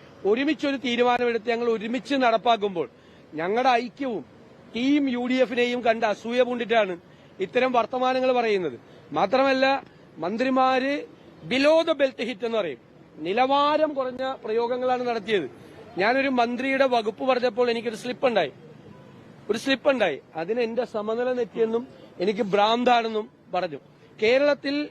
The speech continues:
ഇതുവരെ ഒരു മന്ത്രിമാരും, കേരളത്തിലെ പ്രതിപക്ഷ നേതാക്കളെയോ അല്ലെങ്കിൽ പ്രതിപക്ഷ എം എൽ എമാരെയോ ഇതുപോലെ അധിക്ഷേപിച്ച ഒരു കാലം ഉണ്ടായിട്ടില്ല. എന്നിട്ട്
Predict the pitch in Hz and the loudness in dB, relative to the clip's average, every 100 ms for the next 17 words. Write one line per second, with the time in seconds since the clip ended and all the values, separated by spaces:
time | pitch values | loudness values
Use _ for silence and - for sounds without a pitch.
0 | - 214 262 269 240 180 - - - - | -8 -4 2 2 2 -2 -8 -20 -14 -6
1 | 220 294 262 262 254 254 240 226 156 127 | -4 -2 0 0 0 0 0 0 -2 -6
2 | - - - - 185 233 247 254 262 240 | -16 -20 -18 -2 0 2 0 2 0 0
3 | 208 220 240 262 247 240 233 233 233 240 | -4 -2 -2 0 0 0 0 -2 0 0
4 | 240 277 - - - 180 226 247 240 262 | 0 -4 -12 -18 -6 -2 0 0 0 0
5 | 247 - 196 190 233 240 262 233 220 240 | -2 -6 -6 -2 0 0 0 0 0 0
6 | 240 233 208 175 131 - - - - 214 | 2 2 2 0 -4 -8 -18 -20 -8 -2
7 | 254 302 311 311 277 208 - 269 247 220 | 0 4 4 4 2 -4 -10 -10 -10 -8
8 | 247 233 214 214 208 190 170 151 127 - | -8 -2 -2 0 -2 -4 -4 -8 -10 -14
9 | - - - 202 254 | -20 -20 -10 -2 0